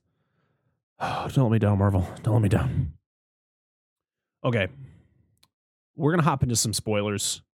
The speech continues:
I don't want this episode to be too crazy long. I've, I've been happy with the, the length of these episodes, especially doing a show by myself where I'm, like, more, I'm more nervous. <clears throat> But thank you for everybody who has been telling me I've been doing a good job with these.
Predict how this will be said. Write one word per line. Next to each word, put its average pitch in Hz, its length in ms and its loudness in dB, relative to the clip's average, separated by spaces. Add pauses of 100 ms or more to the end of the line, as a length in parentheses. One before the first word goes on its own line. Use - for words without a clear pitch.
(320)
I - 80 -2
don't 147 100 2
want 135 120 0
this 127 120 -4
episode 120 260 0
to 107 60 -4
be 104 120 -4
too 120 280 -2
crazy 110 360 0
long. 101 440 0
I've, 101 360 -6
I've 107 180 -6
been 104 280 -4 (180)
happy 104 440 -4
with 101 180 -6 (160)
the, 120 140 -4
the 139 160 -4
length 104 360 -8
of 90 120 -14
these 107 180 -12
episodes, 98 580 -10
especially 101 460 -10
doing 104 300 -10
a 113 40 -10
show - 160 -8
by 107 100 -10
myself 104 460 -10
where 107 100 -8
I'm, - 120 -10
like, - 260 -12
more, 110 280 -10
I'm 104 180 -6
more 117 220 -2
nervous. 101 500 -8 (300)
<clears throat> 117 60 -18 (200)
But - 120 -18
thank 107 200 -12
you 107 80 -12
for 101 140 -12
everybody 101 300 -6
who 98 140 -6
has 98 200 -6
been 101 320 -10 (100)
telling 101 220 -8
me 98 100 -10
I've 98 80 -8
been 101 140 -10
doing 104 160 -6
a 101 40 -8
good 101 120 -10
job 98 220 -4
with 98 80 -12
these. 95 300 -10